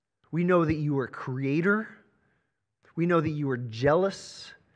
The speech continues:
And we know that you are benevolent and good. And so, Father, I pray that today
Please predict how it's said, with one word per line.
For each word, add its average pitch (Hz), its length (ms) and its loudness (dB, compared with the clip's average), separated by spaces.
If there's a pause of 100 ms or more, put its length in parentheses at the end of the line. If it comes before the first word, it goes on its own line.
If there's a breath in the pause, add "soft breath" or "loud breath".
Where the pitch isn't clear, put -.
(360)
And 156 100 -2
we 170 80 2
know 165 160 6
that 156 120 -2
you 156 180 -2
are 139 60 0
benevolent 147 760 -4
and 131 240 -8
good. 123 400 -2 (1040 soft breath)
And 170 80 0
so, 208 100 4
Father, 185 320 6
I 190 80 6
pray 202 400 2
that 185 160 0
today 165 540 0